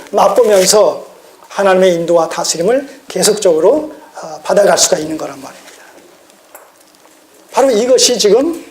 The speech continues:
아사에게 결정적으로 결핍된 부분이란 말이죠. 결여된 부분이란 말이죠.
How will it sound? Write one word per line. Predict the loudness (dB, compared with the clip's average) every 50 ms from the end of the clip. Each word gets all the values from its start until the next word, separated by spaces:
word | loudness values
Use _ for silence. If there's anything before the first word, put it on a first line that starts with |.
| -20 -14 -6
아사에게 | 0 2 2 4 4 4 4 2 4 2 2 2 2 0 -2 -6 -12 -18 -20 -20 -20 -20 -20 -20 -14 -4
결정적으로 | -2 0 0 0 2 0 2 2 4 2 2 2 4 2 2 2 2 0 -4 -12 -18 -20 -20 _ _ _ _ _ _ -4
결핍된 | -2 0 0 0 -2 -2 0 0 0 0 -2
부분이란 | -4 -6 -6 -6 -6 -8 -10 -14 -18
말이죠. | -20 -20 -20 -20 -20 -20 -20 -20 -20 -20 -20 -20 -20 -20 -20 -20 _ _ -10
결여된 | -2 0 2 4 4 4 4 2 2 0 -2
부분이란 | -2 -6 -6 -6 -10 -10 -10 -12 -14 -16
말이죠. | -18 -20 -20 -20 -20 -20 -20